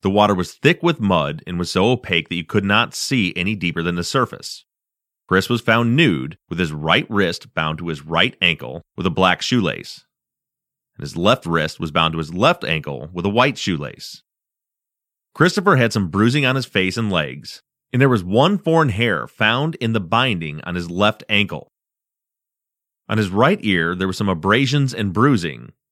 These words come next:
There were also several scratches around his right ear. He also had several scratches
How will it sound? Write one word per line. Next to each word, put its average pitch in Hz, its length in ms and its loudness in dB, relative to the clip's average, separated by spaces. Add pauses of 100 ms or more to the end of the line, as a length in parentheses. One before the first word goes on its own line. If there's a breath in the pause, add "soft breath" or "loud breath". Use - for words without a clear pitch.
(180)
There 95 100 -4
were 104 120 2
also 110 260 4
several 98 320 0
scratches 127 540 0
around 80 300 0
his 76 120 -12
right 80 240 -2
ear. 71 380 -14 (880)
He 110 120 0
also 147 260 4
had 113 160 2
several 107 300 0
scratches 85 500 0